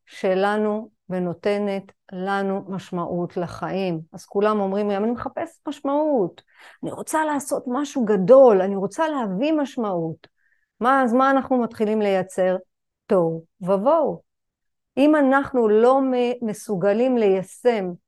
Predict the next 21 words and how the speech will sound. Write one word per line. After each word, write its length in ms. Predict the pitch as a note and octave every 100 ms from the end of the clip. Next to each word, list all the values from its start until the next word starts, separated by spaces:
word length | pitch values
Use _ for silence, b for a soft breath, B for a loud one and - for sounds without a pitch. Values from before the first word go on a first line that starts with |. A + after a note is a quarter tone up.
| _ _
איזושהי 640 | A#3 A#3+ B3+ - A#3+ B3+ B3+
משמעות 640 | A#3+ A3+ - G#3 G3+ B3 A#3+
מעשית, 680 | A3 G3 F3+ - C#4 C#4+ - _ _ _ _
אנחנו 320 | G3+ G#3+ A#3
נחיה 340 | A3 G#3 B3+ B3+
בתוהו 460 | B3 B3 B3+ A#3
ובוהו. 480 | G3+ G3 C4 C4 D#3+ - _ _ _ _ _ _ _ _ _ _ _ _ _ G3
הבורא 600 | G3 F#3 F#3 G3+ G3+ B3
עולם 560 | A#3 G#3+ A3+ C#4+ D4+ C#4+ -
בנה 680 | E3 F3 G3+ G#3 A#3+ C#4 C4+
את 120 | C4
המערכת 600 | A#3 G#3+ G#3 B3+ C#4+ C#4+
שלנו 480 | C#4 C4 C4+ C4+ G3+
באופן 380 | G3 A#3 C4 A#3
כזה, 420 | G#3 F3+ A3+ C#4+ - _ _ _ _ -
שאם 280 | A#3+ B3
אנחנו 400 | A#3+ B3 A#3+ A#3+
לא 240 | A3+ A#3+ C4
נציית 1000 | C#4+ C#4 - - A3+ G#3+ A3+ A#3+ - - - _ _
בקשר 720 | E3 F#3+ - A#3+ B3 D#4+ D4+
שלו, 360 | D4+ D#4 E4